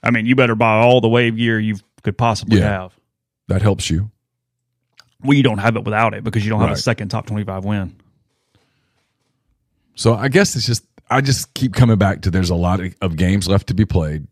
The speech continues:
Speaker 2: These things typically work themselves out. For whatever reason, the committee has always gotten lucky. They are a horseshoe up your, you know what, um,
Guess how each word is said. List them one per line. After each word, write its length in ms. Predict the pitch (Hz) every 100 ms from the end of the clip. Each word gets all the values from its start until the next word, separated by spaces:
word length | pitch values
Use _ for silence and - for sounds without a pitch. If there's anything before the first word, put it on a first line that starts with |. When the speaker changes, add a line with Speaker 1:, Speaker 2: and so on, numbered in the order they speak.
| -
Speaker 2:
These 220 | 98 95
things 380 | - 110 98 -
typically 720 | - - 113 - 123 - 120
work 340 | 101 95 98 -
themselves 480 | 101 - 95 92
out. 320 | 82 76 67 - _ _ _ _ _ _ _ _
For 80 | -
whatever 360 | 92 107 135 135
reason, 340 | 110 98 98
the 80 | 87
committee 440 | - 101 104 104
has 180 | 90 76 -
always 600 | 131 147 131 98 80 76
gotten 280 | 85 78 78
lucky. 460 | 76 82 - 78 76 _ _ _
They 120 | 98 95
are 100 | 80
a 100 | 76
horseshoe 540 | 110 127 - 117 107
up 180 | 95 -
your, 260 | 85 80 90
you 100 | 104
know 140 | 98
what, 300 | 92 87 85 _ _ _ _ _ _ _ _ _ _ _ _ - - -
um, 460 | 90 87 80 80